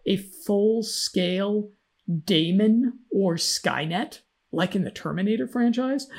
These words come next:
You may need to have a few thousand interlocking contracts and be sure to feed them generously so they don't bite your hand to do that. Uh, but nothing is stopping you with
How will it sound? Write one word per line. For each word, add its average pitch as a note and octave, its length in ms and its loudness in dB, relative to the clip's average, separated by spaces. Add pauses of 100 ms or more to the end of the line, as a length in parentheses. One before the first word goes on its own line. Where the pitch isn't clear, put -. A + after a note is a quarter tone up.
(340)
You C#4 560 8 (240)
may A3 540 2 (100)
need G#3 360 6
to G#3 200 2
have F3 320 -2
a F3+ 160 -2
few G#3 340 2
thousand G3 680 -2 (600)
interlocking F3 800 2 (140)
contracts G3 640 -2 (340)
and A3+ 380 4
be G#3+ 100 2
sure A3 260 0
to F3+ 240 -2
feed D3+ 520 -6
them E3 400 0 (300)
generously F3+ 760 0
so G#3+ 160 2
they F3 100 2
don't G#3 240 2
bite G#3 260 -2
your F3+ 140 2
hand G#3 600 2 (760)
to A#3+ 120 4
do C#4+ 120 12
that. - 320 4 (140)
Uh, F#3+ 380 2 (200)
but - 480 2
nothing A3+ 520 4
is F#3+ 180 -2
stopping F3+ 460 0
you F#3+ 180 0
with D#3+ 300 -4